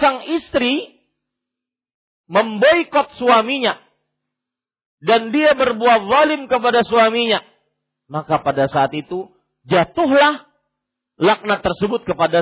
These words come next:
sang istri. Adapun, lihat, ini suami.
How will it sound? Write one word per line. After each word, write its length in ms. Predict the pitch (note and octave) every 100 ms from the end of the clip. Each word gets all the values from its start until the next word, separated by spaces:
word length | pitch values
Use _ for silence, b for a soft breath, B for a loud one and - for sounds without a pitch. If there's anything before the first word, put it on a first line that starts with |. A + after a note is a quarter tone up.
| D#3+
sang 240 | D3+ C#3+
istri. 480 | C3 - _ A2 _ _ _ _ _ _
Adapun, 1120 | G#3 C#4 D#4+ D#4+ A3 A#3+ A3+ - A#3+ G#3+ C3 G2
lihat, 320 | B2+ E3 D#3 -
ini 240 | E3 F#3+
suami. 480 | F#3 F3+ G3 C#3+